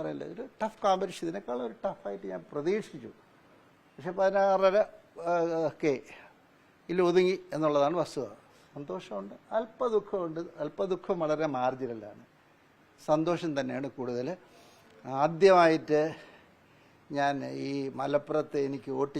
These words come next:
ചെയ്തവരോട് നന്ദി പറയുന്നു. എനിക്ക് വേണ്ടി പ്രവർത്തിച്ച എൻ്റെ പാർട്ടിക്കാരോടും സുഹൃത്തുക്കളോടും എല്ലാവരോടും നന്ദി പറയണം. ഒപ്പം മീഡിയ എന്നെ നന്നായിട്ട് സപ്പോർട്ട് ചെയ്തു. സാധാരണ കടിക്കുന്നതിനേക്കാൾ എന്നെ വളരെ കുറച്ച് ബൈറ്റ് എടുത്തോളും. ബൈറ്റല്ല, എന്നെ ആരും ഉപദ്രവിച്ചില്ലെന്നായിരിക്കും. എല്ലാ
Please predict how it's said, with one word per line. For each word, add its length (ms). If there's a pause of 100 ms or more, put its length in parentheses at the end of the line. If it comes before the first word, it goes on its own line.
ചെയ്തവരോട് 540
നന്ദി 260
പറയുന്നു. 420 (120)
എനിക്ക് 320
വേണ്ടി 260
പ്രവർത്തിച്ച 500 (100)
എൻ്റെ 140 (120)
പാർട്ടിക്കാരോടും 880 (100)
സുഹൃത്തുക്കളോടും 800 (540)
എല്ലാവരോടും 580
നന്ദി 300
പറയണം. 320 (100)
ഒപ്പം 220 (120)
മീഡിയ 300
എന്നെ 140
നന്നായിട്ട് 420
സപ്പോർട്ട് 300
ചെയ്തു. 220
സാധാരണ 440 (420)
കടിക്കുന്നതിനേക്കാൾ 760 (140)
എന്നെ 200 (120)
വളരെ 260 (120)
കുറച്ച് 380 (500)
ബൈറ്റ് 320
എടുത്തോളും. 440 (140)
ബൈറ്റല്ല, 420
എന്നെ 180
ആരും 220
ഉപദ്രവിച്ചില്ലെന്നായിരിക്കും. 1120
എല്ലാ 160